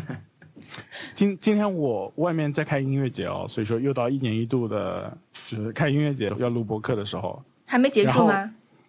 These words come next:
Speaker 1: 今天刚开始，呃，不是，昨天刚开始，然后今天压轴是 Diplo。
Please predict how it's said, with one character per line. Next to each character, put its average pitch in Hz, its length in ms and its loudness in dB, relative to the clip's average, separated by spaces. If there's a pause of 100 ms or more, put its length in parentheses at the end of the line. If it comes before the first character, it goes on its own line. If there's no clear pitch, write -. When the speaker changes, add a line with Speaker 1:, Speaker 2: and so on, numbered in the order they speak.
(200)
Speaker 1:
今 190 140 4
天 196 100 2
刚 185 140 0
开 180 160 0
始， 170 160 -2
呃， - 100 -2
不 135 80 -2
是， 175 120 4
昨 139 200 2
天 190 160 2
刚 180 140 0
开 165 160 0
始， 139 260 -2 (360)
然 107 100 -4
后 131 140 2
今 156 220 2
天 156 400 0 (360)
压 160 240 2
轴 110 260 0
是 120 340 0 (300)
Diplo。 120 580 0